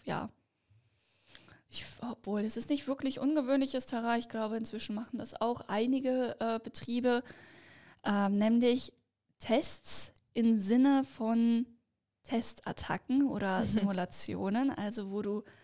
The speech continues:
Speaker 1: jetzt in Bezug auf Cybercrimes genau dieser Situation ausgesetzt wirst.
Speaker 2: Okay, das heißt, ich, ähm, sitze an meinem Schreibtisch, an meinem Computer und arbeite und plötzlich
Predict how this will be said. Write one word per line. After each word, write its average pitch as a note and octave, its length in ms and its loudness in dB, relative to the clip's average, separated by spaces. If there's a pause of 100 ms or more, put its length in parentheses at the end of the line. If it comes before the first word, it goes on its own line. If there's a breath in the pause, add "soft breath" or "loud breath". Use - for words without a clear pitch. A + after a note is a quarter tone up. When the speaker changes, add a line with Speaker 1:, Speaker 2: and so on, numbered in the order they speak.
(600 soft breath)
Speaker 1:
jetzt - 400 -4 (120)
in G#3+ 240 0
Bezug - 320 -4
auf F#3+ 120 -10
Cybercrimes G#3 1000 -2
genau G#3 300 -4
dieser G#3 260 -6
Situation G#3+ 540 -6
ausgesetzt - 800 -4
wirst. - 480 -8 (160)
Speaker 2:
Okay, G3+ 260 2
das F3+ 260 0
heißt, G#3 440 0
ich, G3+ 360 -2
ähm, F#3 380 -2
sitze B3 280 2
an F#3+ 120 4
meinem F3 160 0
Schreibtisch, C4+ 500 4
an A3 100 2
meinem G3 140 2
Computer G#3 500 0
und F#3 220 -2
arbeite C4+ 580 2 (920 soft breath)
und G#3 220 4
plötzlich C4+ 800 2